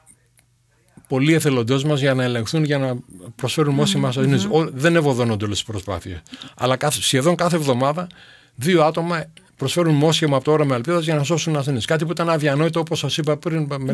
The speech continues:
Speaker 2: Ναι, ναι,
Speaker 1: χρόνια.
Speaker 2: ναι.
Speaker 1: Και βεβαίως, τα, τα δύο πρώτα χρόνια υπάρχει ανωνυμία μεταξύ δότη και λήπτη,
Speaker 2: Μμμ.
Speaker 1: για πολλούς λόγους.
Speaker 2: Μμμ.
Speaker 1: Και μπορούν να επικοινωνούν όμως ανώνυμα.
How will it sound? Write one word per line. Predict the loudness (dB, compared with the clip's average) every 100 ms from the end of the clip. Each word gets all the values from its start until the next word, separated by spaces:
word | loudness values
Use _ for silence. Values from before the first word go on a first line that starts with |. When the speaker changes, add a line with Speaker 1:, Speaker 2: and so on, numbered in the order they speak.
| 0
Speaker 2:
Ναι, |
ναι, | 0
Speaker 1:
χρόνια. | 2 2 0
Speaker 2:
ναι. | -4 -8 -12 -16 -18 -20 _
Speaker 1:
Και | -2 0
βεβαίως, | 2 2 2 2 -4 -14 _ _ _ _ -20 _
τα, | -2 -2 -4 _ _ _ _ _
τα | -4 -2
δύο | 0 0
πρώτα | -2 -2
χρόνια | -2 -2 -2
υπάρχει | -2 -2 -2 -2
ανωνυμία | 0 2 2 2 2 -2 -10 _ _ _ _ _ -20 -16
μεταξύ | -8 -4 -2 0
δότη | 0 0 0
και | -4 -4
λήπτη, | -6 -6
Speaker 2:
Μμμ. | -6 -4 -2
Speaker 1:
για | -2
πολλούς | 0 0 0 -2
λόγους. | -4 -6 -10 -8
Speaker 2:
Μμμ. | -6 -4 -4
Speaker 1:
Και | -4
μπορούν | -2 -2
να |
επικοινωνούν | -2 -4 -4 -2 -2
όμως | -2 -4 -2
ανώνυμα. | 0 -2 -2